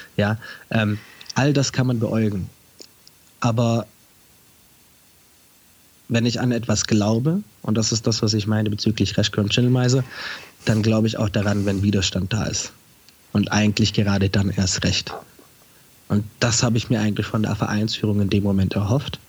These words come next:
unabhängig davon, was Korkut jetzt geleistet hat, dass man dranbleibt, dass man sich auch fragt, warum erreichst du folgende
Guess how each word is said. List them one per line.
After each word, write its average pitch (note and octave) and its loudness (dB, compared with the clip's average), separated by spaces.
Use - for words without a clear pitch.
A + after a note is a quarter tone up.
unabhängig A2+ 2
davon, F#2+ -4
was G2 -6
Korkut G#2 -4
jetzt F#2 -6
geleistet G2 -2
hat, B2+ -2
dass - 0
man G2+ 2
dranbleibt, G#2+ 0
dass - 2
man A2+ 2
sich A#2 0
auch G#2+ 0
fragt, A2 -2
warum A2 2
erreichst A#2 -2
du A#2 2
folgende C3+ 0